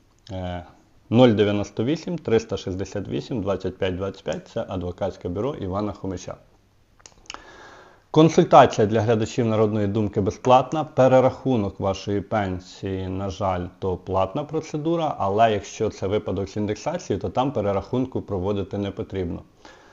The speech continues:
Оплата, частина зразу, інша по, по результату, то я говорю, щоб ви просто розуміли ситуацію. Ніяк то не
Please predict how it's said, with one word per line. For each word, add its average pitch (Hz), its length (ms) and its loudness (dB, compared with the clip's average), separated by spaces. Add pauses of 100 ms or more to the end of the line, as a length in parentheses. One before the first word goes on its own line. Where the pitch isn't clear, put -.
(960)
Оплата, 139 580 10
частина 120 540 2
зразу, 104 760 6 (280)
інша 120 360 2
по, 104 220 2 (460)
по 104 320 6
результату, 156 800 4
то 127 360 2
я 107 260 4
говорю, 101 800 0
щоб - 220 -6 (140)
ви 113 100 2
просто 98 640 -4
розуміли 110 560 2
ситуацію. 92 800 -4
Ніяк 98 640 -4
то 95 180 -2
не 92 560 -4